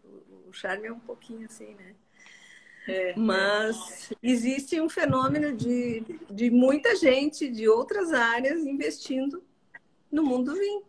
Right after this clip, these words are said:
Speaker 2: Sim.
Speaker 1: São projetos de
Speaker 2: Sim.
Speaker 1: longa data, são projetos que têm
Speaker 2: Sim.
Speaker 1: muito tempo de maturação, ah, difi-, é, é, eu digo que o mundo vinho não é pra velocista, né? É um mundo pra fundistas.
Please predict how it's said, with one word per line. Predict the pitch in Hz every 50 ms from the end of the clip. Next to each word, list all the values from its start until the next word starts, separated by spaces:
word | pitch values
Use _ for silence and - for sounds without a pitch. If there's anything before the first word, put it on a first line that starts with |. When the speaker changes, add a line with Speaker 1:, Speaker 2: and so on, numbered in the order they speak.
| _ _ - - - - - - - - - - _ _ _ _ _ _ _ _ _ _ _ _ _ _ _ _ _ _ _ _ - - 233
Speaker 2:
Sim. | 220 220 220
Speaker 1:
São | 220 247 247
projetos | 247 - 247 247 247 247 247 254 - 269 247
de | - 254 254
Speaker 2:
Sim. |
Speaker 1:
longa | 254 240 240 247 262 262 247 247 247 262 254 226 220 214
data, | 208 190 185 180 180 180 180 170 - -
são | - 226 208 214 214 214 208 -
projetos | - 196 208 208 214 196 214 214 - - - -
que | 220 - - -
têm | - 202 214
Speaker 2:
Sim. | 226 233 240
Speaker 1:
muito | 240 226 - - - - _
tempo | 254 247 247 240 233
de | 208 220 -
maturação, | 208 208 208 - 220 208 202 208 - - - 208 208 214 214 214 214 208 208 - _ _ - - - - - - -
ah, | 196 190 185 185 185 180 170 175
difi-, | 180 202 208 - - - 247 247 - -
é, | 185 180 202 208
é, | 190 160 185 202 190 185 185 170 160 165
eu | 180 190 190
digo | 185 214 254 247 -
que | 294
o | 262
mundo | 254 262 262 247 247 233
vinho | 214 247 269 269
não | 269 262
é | 262 262
pra | 262 262 262 254
velocista, | 247 247 240 247 233 220 240 - - 226 202 - - - - 160 156
né? | 160 175 208 233 233 202
É | 180
um | 180 180 180
mundo | 185 196 208 226 226
pra | - 226 220 220
fundistas. | 220 - 247 226 214 202 165 185 202 180 175 - - - 170 160 - -